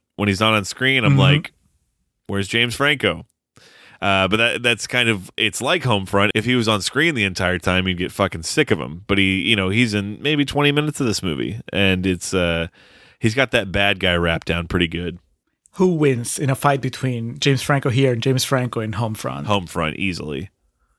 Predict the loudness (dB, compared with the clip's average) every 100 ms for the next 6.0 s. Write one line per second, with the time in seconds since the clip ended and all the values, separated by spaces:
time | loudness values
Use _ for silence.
0 | _ _ 0 4 4 4 4 4 2 0
1 | 0 0 0 -2 -4 _ -18 _ _ -10
2 | -4 -4 -4 -8 -8 -6 -4 -2 0 2
3 | 2 2 2 2 2 0 0 -2 -4 -6
4 | 0 2 2 -2 -2 2 2 0 0 2
5 | 2 0 -2 -2 -2 0 2 2 0